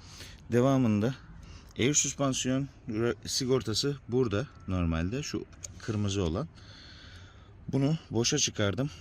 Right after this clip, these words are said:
Ee, boşa derken şöyle boşa çıktı. Buraya bir düğme ekleyerek bununla buzdolabını aktifleştiriyorum. Buzdolabı buradan çalışıyor.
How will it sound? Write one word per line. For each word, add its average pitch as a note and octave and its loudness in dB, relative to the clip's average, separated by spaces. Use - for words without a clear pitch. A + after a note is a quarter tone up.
Ee, G2 0
boşa A#2+ 0
derken D3+ 4
şöyle D3 8
boşa G#2 4
çıktı. F3+ 0
Buraya C3 2
bir B2 0
düğme B2+ 4
ekleyerek A2+ 2
bununla C3+ 6
buzdolabını G#2+ 4
aktifleştiriyorum. F#2+ 0
Buzdolabı G#2+ 6
buradan G2+ 6
çalışıyor. F2 2